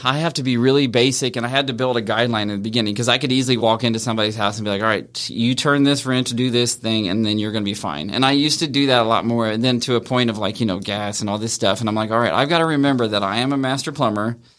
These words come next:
Um, I am a tradesman. I've done it for so many years that I have to charge a minimum." So, like, if I'm gonna show up at your house,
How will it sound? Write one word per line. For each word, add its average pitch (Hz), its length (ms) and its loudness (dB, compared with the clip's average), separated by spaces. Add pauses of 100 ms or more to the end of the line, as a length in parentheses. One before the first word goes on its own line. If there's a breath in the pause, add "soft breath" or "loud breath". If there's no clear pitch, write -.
(180 soft breath)
Um, 110 360 0
I 98 120 2
am 127 180 4
a 131 60 2
tradesman. 110 640 0
I've 107 240 -2
done 127 180 2
it 131 80 -2
for 117 140 -4
so 127 160 0
many 123 160 2
years 117 540 0 (260 soft breath)
that 113 160 2
I 98 80 2
have 135 300 -2
to 131 100 -6
charge 120 340 2
a 113 60 0
minimum." 110 640 0
So, 120 220 -4
like, 110 240 0
if - 300 -20
I'm 117 100 0
gonna 151 100 -2
show 151 180 0
up 147 60 -2
at 139 80 -8
your 139 100 -4
house, 127 380 0